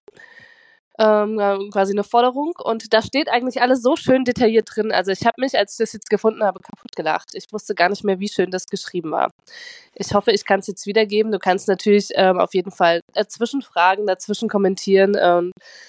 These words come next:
wer, äh, selbst jetzt so einen Fall hat, kann das natürlich auch als Vorlage nutzen, um dann selbst so ein Anschreiben zu machen.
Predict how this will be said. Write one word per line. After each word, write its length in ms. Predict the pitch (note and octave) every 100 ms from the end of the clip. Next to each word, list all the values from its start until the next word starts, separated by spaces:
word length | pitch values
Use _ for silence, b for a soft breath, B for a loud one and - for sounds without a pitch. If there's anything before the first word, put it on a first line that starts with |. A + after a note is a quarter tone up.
| B B
wer, 360 | - G3 G3+ G3
äh, 60 | F#3
selbst 240 | G#3+ -
jetzt 120 | A#3
so 60 | G3
einen 80 | G#3+
Fall 220 | G3+ G#3+
hat, 180 | G#3 -
kann 120 | F#3
das 140 | F#3+
natürlich 400 | F#3+ G#3 F#3+ G3
auch 100 | D#3+
als 160 | F#3 -
Vorlage 460 | - G3+ F#3 F#3
nutzen, 360 | F#3+ G3 - G#3+
um 100 | A3
dann 200 | G3+ A3+
selbst 320 | G#3 A3 - -
so 80 |
ein 60 | G3+
Anschreiben 540 | G3+ G3+ - F3+ F3+
zu 120 | - F3+
machen. 240 | E3+